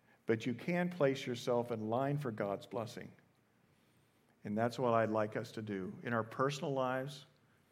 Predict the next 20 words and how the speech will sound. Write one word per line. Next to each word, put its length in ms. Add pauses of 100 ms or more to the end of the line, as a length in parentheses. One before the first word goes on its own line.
(280)
and 440
in 140
our 100
body 420
at 120
large 480 (800)
and 120
other 220
churches 480
in 100
this 160
valley, 540 (480)
that 180
we 600
would 180
ask 380
the 100
Lord 380
to 180
have 380